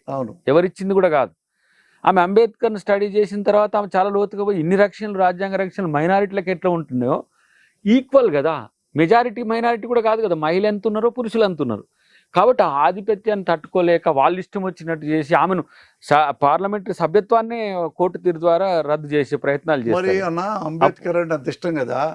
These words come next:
Speaker 2: Hmm.
Speaker 1: మా ఇందిరాగాంధీ గారికి.
Speaker 2: యా.
Speaker 1: మరి కాంగ్రెస్ వాళ్ళు ఎందుకన్నా against గా ఆయన, ఆయన ఓడించారని చెప్తారు హిస్టరీలో?
Speaker 2: చరిత్రలో కొంత జరిగింది, చరిత్రలో జరిగింది.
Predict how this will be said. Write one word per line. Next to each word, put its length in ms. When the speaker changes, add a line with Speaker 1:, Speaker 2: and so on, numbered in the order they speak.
Speaker 2:
Hmm. 180
Speaker 1:
మా 100
ఇందిరాగాంధీ 560
గారికి. 260
Speaker 2:
యా. 80
Speaker 1:
మరి 120
కాంగ్రెస్ 380
వాళ్ళు 200
ఎందుకన్నా 320
against 420
గా 100
ఆయన, 140
ఆయన 120
ఓడించారని 520
చెప్తారు 340
హిస్టరీలో? 460
Speaker 2:
చరిత్రలో 460
కొంత 240
జరిగింది, 400
చరిత్రలో 460
జరిగింది. 420